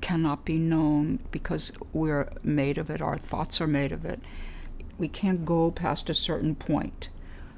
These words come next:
Whatever that is, the great sages called supreme energy. They called it the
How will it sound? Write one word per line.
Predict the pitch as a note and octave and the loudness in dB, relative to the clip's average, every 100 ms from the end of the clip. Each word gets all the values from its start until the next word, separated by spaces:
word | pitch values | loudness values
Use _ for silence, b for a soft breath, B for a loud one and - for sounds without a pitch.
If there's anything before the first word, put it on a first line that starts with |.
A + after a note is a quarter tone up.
| B - - - | B -10 -10 -4
Whatever | F3 F3 F3 F3 | 0 2 4 2
that | E3+ D#3 - | 2 0 0
is, | D#3+ D#3+ G#3+ - | 2 4 4 2
the | E3 | 0
great | E3+ D#3+ - | 0 0 0
sages | - D3+ C#3+ D3 | 2 2 2 0
called | - E3 D3 C#3+ C#3+ C#3 - - - | 0 2 4 4 4 0 -6 -12 -6
supreme | - - - D#3+ D3 C#3+ | -4 -2 2 4 6 4
energy. | - C#3+ D3 D3+ G3+ G#3 A3 B B B B B B B B - - - - - - - - - - | 4 6 6 4 4 6 4 B B B B B B B B -12 -12 -12 -14 -12 -12 -12 -10 -10 0
They | E3+ D#3 | 2 2
called | - E3 D3+ | 0 0 2
it | D3 | 2
the | - | 0